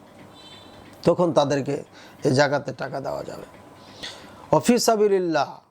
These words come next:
এবং আল্লাহ রাস্তায়, অর্থাৎ জেহাদ ফি সাবিলিল্লাহ, আল্লাহ রাস্তায় যারা যুদ্ধ করে, অর্থাৎ মুজাহিদদের জন্য,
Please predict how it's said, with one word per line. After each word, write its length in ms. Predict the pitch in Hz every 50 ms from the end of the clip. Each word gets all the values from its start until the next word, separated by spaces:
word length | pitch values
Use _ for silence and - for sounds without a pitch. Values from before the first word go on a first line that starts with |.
| _ _ _ _ _ _
এবং 160 | 147 143 165 175 -
আল্লাহ 260 | - 175 185 185 175 165
রাস্তায়, 360 | 160 156 - - - 135 135
অর্থাৎ 320 | 151 143 117 156 135 123
জেহাদ 320 | 113 151 156 165 185 175 151 -
ফি 120 | - 147
সাবিলিল্লাহ, 540 | - - 131 143 143 143 139 - - - - - - _ - - - - - - - - - - - - - - - - - - - - - - - - 156
আল্লাহ 200 | 160 165 165 160
রাস্তায় 300 | 151 - - - 151 143
যারা 200 | 131 135 131 131
যুদ্ধ 300 | 127 123 139 127 123 123
করে, 240 | - - - - - - - - - - - - - - - - - - - - - - - - - - - - - - - - - - - -
অর্থাৎ 380 | 151 147 - - 160 135 123
মুজাহিদদের 640 | 135 143 160 160 180 175 170 180 175 165 156 147 127
জন্য, 360 | 123 135 127 127 127 131